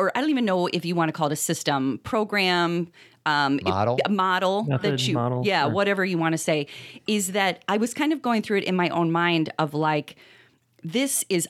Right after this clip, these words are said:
Speaker 1: obviously applicable to relationships. Like, you know, this is something that, um,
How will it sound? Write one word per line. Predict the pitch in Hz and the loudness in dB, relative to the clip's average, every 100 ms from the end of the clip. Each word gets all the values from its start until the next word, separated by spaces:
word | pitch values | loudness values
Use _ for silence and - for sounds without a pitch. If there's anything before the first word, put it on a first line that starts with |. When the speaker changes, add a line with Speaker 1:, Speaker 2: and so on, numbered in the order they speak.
| - | -4
Speaker 1:
obviously | 185 214 202 - 151 | -2 0 0 0 0
applicable | 151 147 147 160 143 139 135 - _ _ - | -2 -2 -2 0 0 0 0 -4 _ _ -6
to | 185 165 156 139 _ _ - - | 0 2 0 -2 _ _ -16 -6
relationships. | 160 170 139 - 98 - - | 0 2 2 -2 -4 -6 -2
Like, | 143 139 - | -2 -2 -2
you | 170 | 0
know, | 147 131 131 - 139 - | 2 2 -2 -6 -10 -8
this | - 180 - | -2 -2 0
is | 170 | 0
something | 180 160 165 156 | 0 0 0 0
that, | 151 147 139 - | 2 0 -2 -4
um, | 156 151 147 143 | -2 0 0 -2